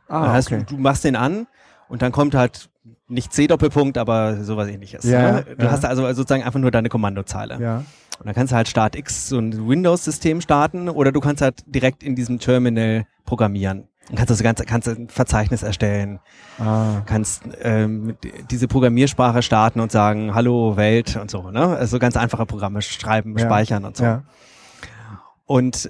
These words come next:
Speaker 2: das ist sozusagen ein Teil, den wir gemacht haben. Dann in dieser grafischen Benutzeroberfläche, das ist so das Highlight bei meinen Schülern. Es gibt so eine Minecraft-Version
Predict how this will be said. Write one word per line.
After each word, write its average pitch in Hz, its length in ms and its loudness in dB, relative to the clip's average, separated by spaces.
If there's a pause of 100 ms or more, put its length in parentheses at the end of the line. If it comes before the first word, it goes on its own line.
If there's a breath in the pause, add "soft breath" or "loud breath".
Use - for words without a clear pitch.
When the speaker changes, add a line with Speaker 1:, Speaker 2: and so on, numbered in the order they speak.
(120)
Speaker 2:
das 156 240 2
ist 160 160 -6
sozusagen 131 440 0
ein 143 220 -2
Teil, 156 360 0 (180)
den 143 100 0
wir 143 100 0
gemacht 143 280 -2
haben. 147 200 0
Dann 131 180 2
in 151 80 -10
dieser 131 180 0
grafischen 143 380 2
Benutzeroberfläche, 139 520 0
das 131 120 0
ist 131 40 -8
so 131 60 0
das 117 200 0
Highlight 170 560 2
bei 147 120 0
meinen 143 220 -2
Schülern. 147 480 -4 (480 soft breath)
Es - 200 -12
gibt 151 240 -2
so 135 120 -2
eine 131 100 2
Minecraft-Version 107 1120 0